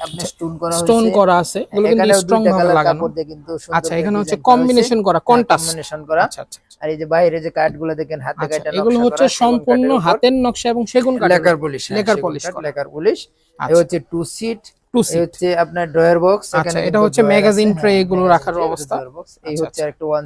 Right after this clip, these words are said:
Speaker 1: সিট।
Speaker 2: এটা হচ্ছে ওয়ান।
Speaker 1: হচ্ছে কর্নারটা।
Speaker 2: আর এটা হচ্ছে
Speaker 1: এদিকেও
Speaker 2: কর্নার।
Speaker 1: আপনার তিনটা
Speaker 2: আচ্ছা,
Speaker 1: সিট।
Speaker 2: আচ্ছা। আর এই পাশে হচ্ছে থ্রি সিট।
Speaker 1: জি,
Speaker 2: আর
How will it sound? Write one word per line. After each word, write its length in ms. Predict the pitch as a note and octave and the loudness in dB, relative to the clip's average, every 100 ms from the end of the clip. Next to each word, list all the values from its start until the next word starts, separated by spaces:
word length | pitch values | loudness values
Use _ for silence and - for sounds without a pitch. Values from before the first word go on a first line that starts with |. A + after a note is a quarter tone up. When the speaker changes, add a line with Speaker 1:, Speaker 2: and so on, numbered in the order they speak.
| - | -8
Speaker 1:
সিট। 180 | D#3+ E3 | -10 -8
Speaker 2:
এটা 120 | D#3 F3 | -6 -6
হচ্ছে 160 | - E3+ | -6 -2
ওয়ান। 160 | E3 F#3 | 0 0
Speaker 1:
হচ্ছে 140 | C#4+ - D#3 | -2 -4 -4
কর্নারটা। 460 | D3+ D#3 C#3+ E3+ A3 _ - | -2 -4 -4 -2 -2 _ -6
Speaker 2:
আর 60 | D#3+ | -4
এটা 120 | E3 F3+ | -4 -4
হচ্ছে 160 | F3+ - | -4 -4
Speaker 1:
এদিকেও 200 | F3 F#3+ | -2 2
Speaker 2:
কর্নার। 200 | A3 D#3 | 4 4
Speaker 1:
আপনার 180 | C#3 E3 E3 | 0 -8 -8
তিনটা 240 | D#3 D3 | -8 -6
Speaker 2:
আচ্ছা, 120 | C3+ C#3 | -6 -8
Speaker 1:
সিট। 100 | C3 | -12
Speaker 2:
আচ্ছা। 160 | - D#3+ | -4 0
আর 80 | E3+ F#3 | 0 0
এই 60 | G3 | 0
পাশে 200 | G3+ F#3 G3+ | 0 2 -2
হচ্ছে 200 | G3 A3 - | 0 -2 0
থ্রি 140 | B3+ B3 | 0 0
সিট। 160 | - - _ D#3 | 0 -8 _ -12
Speaker 1:
জি, 100 | D3 | -10
Speaker 2:
আর 80 | B2+ | -12